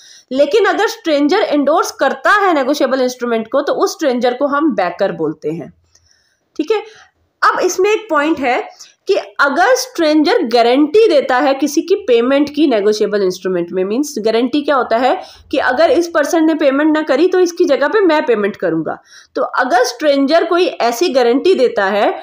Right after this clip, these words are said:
तो फिर उस केस में अगर पेमेंट नहीं होती है टाइम पे, तब कोर्ट में उसको लेके जा सकते हो कि इस पर्सन ने मुझे गारंटी दी थी और मुझे पेमेंट नहीं हुई है, अब इसको बोलो मुझे पेमेंट करे।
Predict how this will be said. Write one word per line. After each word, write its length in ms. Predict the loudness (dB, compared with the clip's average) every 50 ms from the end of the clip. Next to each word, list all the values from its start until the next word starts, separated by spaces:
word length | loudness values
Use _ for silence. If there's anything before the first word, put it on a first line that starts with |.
| -14 -20 -20 _ _ _
तो 120 | 0 0 0
फिर 300 | 0 0 2 4 4 4
उस 180 | 2 2 0
केस 300 | 0 2 2 2 4 2
में 100 | 0 0
अगर 200 | 2 0 0 -2
पेमेंट 400 | 0 0 0 2 2 2 0 0
नहीं 340 | 0 0 0 2 4 4 4
होती 300 | 4 2 0 0 0 0
है 120 | 0 0
टाइम 280 | 0 0 -2 -2 -2 -2 0 0
पे, 220 | 0 0 0 -2 -6 -16 -20 -20 _ _ 0
तब 180 | 0 0 0 0 -2 0
कोर्ट 320 | 2 4 4 4 2 2
में 340 | 0 0 0 2 2 0 -2 -4 -10 -18 _ _ _
उसको 260 | -8 -6 -2 -2 0
लेके 340 | 2 2 2 2 2 0 2
जा 160 | 2 0 0
सकते 340 | -2 -4 -6 -2 _ 2 2
हो 300 | 2 2 0 0 -2 -6 -14 _ _
कि 80 | 0 0
इस 140 | 0 0 0
पर्सन 340 | -2 -2 -2 -2 0 0 2
ने 80 | 2
मुझे 260 | 2 2 2 0 0 0
गारंटी 420 | 2 2 2 2 0 0 -2 -2
दी 140 | -2 -2 -4
थी 180 | 0 0 2
और 140 | 2 4 2
मुझे 240 | 2 2 2 0 0
पेमेंट 360 | 0 0 0 0 0 0 0
नहीं 200 | 0 0 0 0
हुई 180 | 0 0 0 0
है, 100 | 0 0
अब 160 | 0 0 0
इसको 240 | -2 -2 -2 -2 0
बोलो 260 | 2 2 2 2 2
मुझे 220 | 2 0 0 0
पेमेंट 360 | 0 0 0 0 -2 -4 -4 -4
करे। 300 | -4 -2 -2 -2 -4